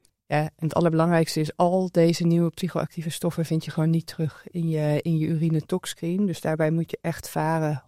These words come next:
op het toxidroom dat je ziet. Nou ja, toxidromen, dat is denk ik een onderwerp voor een hele nieuwe, eh, podcast.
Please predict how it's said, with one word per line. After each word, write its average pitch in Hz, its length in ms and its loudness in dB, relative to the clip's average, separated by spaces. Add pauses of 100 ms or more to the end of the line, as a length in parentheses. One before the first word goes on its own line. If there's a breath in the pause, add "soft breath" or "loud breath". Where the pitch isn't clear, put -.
op - 160 -4
het - 120 -14
toxidroom 156 880 2
dat - 280 -2
je 160 60 -4
ziet. 202 400 -4 (440 loud breath)
Nou 156 140 -6
ja, 147 120 -2
toxidromen, 156 680 2
dat 151 160 -2
is 156 100 -2
denk 156 180 -2
ik - 80 -8
een 147 100 -2
onderwerp 151 380 -2
voor 165 120 -2
een 156 60 2
hele 151 220 2
nieuwe, 156 680 2
eh, 160 200 -4 (120)
podcast. - 800 -4